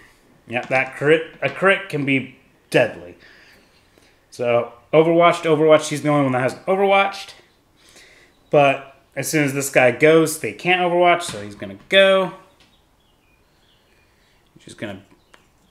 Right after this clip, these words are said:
oh yeah, he's gonna switch to an engage order. Go over here. And light up this guy.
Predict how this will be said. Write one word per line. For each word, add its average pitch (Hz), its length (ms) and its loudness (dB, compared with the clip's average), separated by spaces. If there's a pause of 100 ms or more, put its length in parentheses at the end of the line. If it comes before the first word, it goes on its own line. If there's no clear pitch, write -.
(140)
oh 165 80 4
yeah, 131 120 6
he's 120 160 -6
gonna 123 100 -6
switch 131 280 -6
to 127 60 -6
an 120 80 -4
engage 147 360 2
order. 147 420 0 (540)
Go 117 180 -2
over 104 140 -6
here. 143 720 2 (2000)
And 135 640 0 (680)
light 139 360 4
up 127 200 0
this 127 200 -2
guy. 98 380 -6